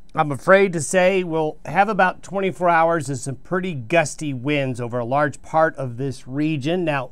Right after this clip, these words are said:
they're not gonna last more than today.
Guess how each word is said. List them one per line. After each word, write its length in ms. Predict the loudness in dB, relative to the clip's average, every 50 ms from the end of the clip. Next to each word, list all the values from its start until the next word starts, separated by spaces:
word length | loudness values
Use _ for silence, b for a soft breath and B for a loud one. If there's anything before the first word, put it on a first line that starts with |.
| -12
they're 180 | -10 -6 -6 -4
not 280 | -2 -2 -2 -4 -4
gonna 180 | -4 -4 -2 -2
last 520 | 0 0 0 0 0 -2 -2 -4 -6 -8
more 220 | -8 -6 -4 -4 -4
than 200 | -4 -4 -6 -6
today. 540 | -6 -4 0 2 2 2 2 0 -2 -6